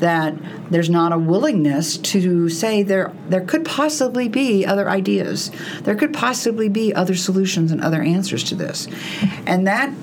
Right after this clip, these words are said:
when you're talk-, talking about over, looking at, at a, at a concern politically even, of course, that flows into that because you have people who will not be willing to let politicians, the candidates, have a, uh,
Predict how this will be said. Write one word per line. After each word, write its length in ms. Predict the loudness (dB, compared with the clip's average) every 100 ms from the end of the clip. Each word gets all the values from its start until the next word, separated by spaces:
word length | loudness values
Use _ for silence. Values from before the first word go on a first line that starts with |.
| -6 -2
when 120 | 0
you're 100 | 0
talk-, 240 | 0 -2 -4 -12 -6
talking 300 | -4 -2 0
about 380 | 0 -2 -4 -2
over, 380 | 0 0 -2 -4 -10 -2
looking 340 | 0 2 2
at, 160 | 0 0
at 140 | -2
a, 180 | -2 -2
at 80 | -2
a 20 |
concern 440 | 0 -2 0 0 2
politically 720 | 2 2 0 0 0 0 0
even, 340 | 0 -2 -2 -2
of 160 | -4
course, 300 | -2 0 0
that 200 | 0 -2 -4 -12 -6
flows 360 | 0 2 2 0
into 180 | 0 0
that 360 | -2 -6 -4
because 560 | -2 0 0 0 -4 -8 -10 -12 -10 -2
you 140 | 0
have 260 | 2 0 0
people 320 | 0 2 0
who 100 | 0
will 180 | 0 0
not 200 | 0 0
be 100 | 0
willing 260 | 0 0 2
to 80 |
let 160 | 0 0
politicians, 760 | -2 -2 0 -2 0 0 -2
the 100 | -4
candidates, 540 | -2 -2 0 0 0 0
have 240 | 0 0
a, 200 | 0 -2 -8 -10 -10 -8
uh, 200 | -6 -6